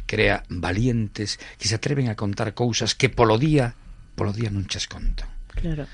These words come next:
Speaker 1: Dende a propia alcoba se contan cousas.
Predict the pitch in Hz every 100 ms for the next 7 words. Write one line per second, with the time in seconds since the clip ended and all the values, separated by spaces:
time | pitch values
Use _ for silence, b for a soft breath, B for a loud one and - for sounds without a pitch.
0 | B 98 107 95 95 135 135 107 92 82
1 | - 80 76 78 - 78 85 78 78 76
2 | 78 76 - - -